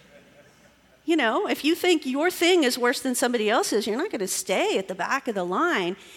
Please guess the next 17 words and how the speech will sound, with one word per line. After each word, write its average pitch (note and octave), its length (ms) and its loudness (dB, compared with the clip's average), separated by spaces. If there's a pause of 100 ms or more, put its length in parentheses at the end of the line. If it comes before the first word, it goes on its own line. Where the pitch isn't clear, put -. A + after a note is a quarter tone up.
(120)
It C#4 100 -2
just F4+ 240 0
opened G#4 300 4
up - 160 2
so C#4 180 0
many C#4 200 0
things A#3 380 -2
for G#3 140 -6
me G3+ 160 -2
to F#3 80 -2
think G#3+ 340 -6
about D3 360 -6
when G3 140 -6
I E3 80 -4
saw D3+ 340 -6
that A#2+ 240 -6
scene. C3+ 400 -8